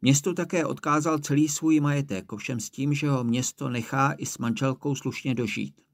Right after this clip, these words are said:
Což by za předpokladu, že byl opravdu Fext,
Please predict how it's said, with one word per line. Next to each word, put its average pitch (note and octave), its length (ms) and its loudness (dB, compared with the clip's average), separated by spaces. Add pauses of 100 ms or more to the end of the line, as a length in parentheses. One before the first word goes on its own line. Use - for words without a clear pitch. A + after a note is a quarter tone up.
(1040)
Což C3+ 260 2
by G#2 240 2
za G#2 140 -2
předpokladu, A#2+ 760 -6
že A2+ 160 -4
byl G2+ 500 -2 (220)
opravdu A2+ 440 0
Fext, - 560 -6